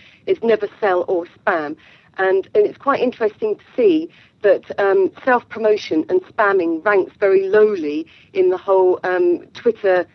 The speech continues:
Twitter graphics. Thirty-eight percent of the Twitter population do what it's, but they are supposed to do, and that's kind of engaging conversation and, uh,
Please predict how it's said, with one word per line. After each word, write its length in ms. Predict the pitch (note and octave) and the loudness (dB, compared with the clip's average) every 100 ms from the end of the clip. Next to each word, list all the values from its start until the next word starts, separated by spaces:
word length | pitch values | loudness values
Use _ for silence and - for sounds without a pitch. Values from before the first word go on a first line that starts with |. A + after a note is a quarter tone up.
| _ _ _ | _ _ _
Twitter 320 | - G#3+ G#3 | -2 0 0
graphics. 460 | - G#3+ - C#3+ - - | -2 -2 -2 -8 -8 -6
Thirty-eight 400 | B3 A#3 A3+ G3 | -4 -2 -4 -4
percent 280 | _ G3+ F3 | _ -4 -4
of 80 | - | -4
the 80 | F#3 | -10
Twitter 280 | - G#3+ - | -6 -6 -4
population 720 | G3 - F#3+ F3+ F3+ F3 E3+ | -8 -6 -4 -2 -4 -6 -8
do 240 | - A3 | -4 -4
what 160 | F#3 F3+ | -2 -2
it's, 160 | - - | -4 -4
but 160 | F3+ - - | -6 -6 -14
they 200 | - F#3+ | -4 -2
are 120 | F3+ | -4
supposed 360 | _ - G3+ - | _ -2 -2 -2
to 60 | - | -10
do, 220 | D3+ C#3 - - - | -6 -6 -10 -20 -6
and 100 | - | 0
that's 160 | G3 - | 0 0
kind 220 | - G3+ | -4 -4
of 80 | F4+ | -2
engaging 520 | F3+ - G3 F3+ F3+ | -2 0 2 2 0
conversation 840 | E3 - - - F#3+ F3+ - E3+ E3+ _ _ _ - | -2 -2 -4 -4 -2 -2 0 -2 -2 _ _ _ -8
and, 340 | F3+ F3 F3+ | -4 -4 -2
uh, 260 | F#3+ F3 E3+ | -2 0 -2